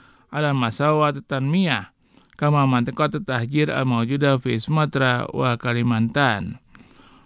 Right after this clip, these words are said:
Wa fi hadhihi al-munasabah surah sadatu inna barnamij tahjir qad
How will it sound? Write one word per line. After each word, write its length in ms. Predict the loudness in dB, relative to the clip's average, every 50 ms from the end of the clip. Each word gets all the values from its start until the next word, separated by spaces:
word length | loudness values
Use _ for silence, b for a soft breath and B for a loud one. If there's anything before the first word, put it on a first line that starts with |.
| B B B B B
Wa 100 | 2 2 4 4
fi 80 | 4
hadhihi 160 | 4 4 4
al-munasabah 420 | 4 4 2 2 2 2 2 2 2
surah 220 | 2 2 2 2 0
sadatu 400 | 0 0 0 0 2 2 2 2
inna 320 | 4 4 2 2 2 0
barnamij 960 | 0 0 0 0 -2 -2 0 0 2 4 4 4 4 2 2 0 0 -2 -2
tahjir 600 | -2 -2 -2 -2 -2 0 2 4 4 4 2 0 -4
qad 240 | -4 -6 -6 -6